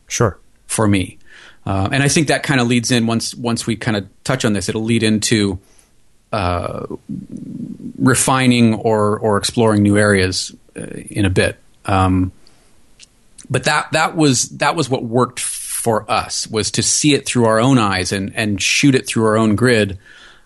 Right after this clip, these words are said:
Speaker 2: Uh, and I think we came up with some really interesting things.
Speaker 1: That is interesting. I hadn't thought of that. Um, d-, now, did you s-, feel, do you feel like you got different pictures than you would have gotten shooting digital?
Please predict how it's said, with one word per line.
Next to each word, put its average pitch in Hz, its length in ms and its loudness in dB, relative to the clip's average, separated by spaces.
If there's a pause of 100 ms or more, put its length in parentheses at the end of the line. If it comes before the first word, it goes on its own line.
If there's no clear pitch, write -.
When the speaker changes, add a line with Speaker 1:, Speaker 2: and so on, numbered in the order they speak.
(100)
Speaker 2:
Uh, 101 320 -4
and 127 80 0
I 123 60 2
think 160 240 0
we 139 80 4
came 127 200 2
up 123 100 0
with 113 100 -6
some 120 160 0
really 113 240 4
interesting 104 440 -2
things. - 520 -4 (1000)
Speaker 1:
That 170 140 2
is 170 160 2
interesting. 101 380 0
I 107 100 4
hadn't 117 200 2
thought 113 160 4
of 92 60 -4
that. 85 180 -8 (720)
Um, 110 560 4 (760)
d-, 160 280 0
now, 147 260 6
did 147 340 0
you 170 120 6
s-, - 200 2
feel, 214 300 2
do 139 140 0
you 160 100 6
feel 196 240 2
like 180 160 2
you 151 80 4
got 139 400 4
different 147 320 2
pictures 139 400 2
than 135 120 4
you 120 120 6
would 123 100 4
have 107 140 2
gotten 117 580 2
shooting 117 320 2
digital? 123 420 -2